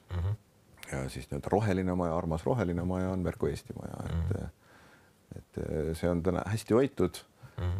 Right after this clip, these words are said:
Speaker 2: Et, et kui me, et, et kui ma täna uksest sisse astun, siis ma kindlasti pean astuma sealt uksest sisse teiste mõtete ja teise jutuga kui varasemalt.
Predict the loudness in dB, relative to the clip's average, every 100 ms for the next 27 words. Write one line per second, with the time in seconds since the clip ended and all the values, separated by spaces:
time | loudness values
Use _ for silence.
0 | -4 -6 -10 -4 -2 0 -2 -4 -6 -8
1 | -8 -6 -2 2 4 4 4 0 -4 -2
2 | -2 0 0 0 -2 -4 -2 -4 -6 -6
3 | -4 0 0 0 -2 -4 -2 -2 -4 -4
4 | -4 -4 -4 -6 -8 -6 -8 -6 -4 -4
5 | -6 -18 -20 -20 -20 _ 0 0 2 2
6 | 4 2 4 4 4 4 4 4 4 4
7 | 2 0 2 4 4 4 2 2 2 0
8 | -4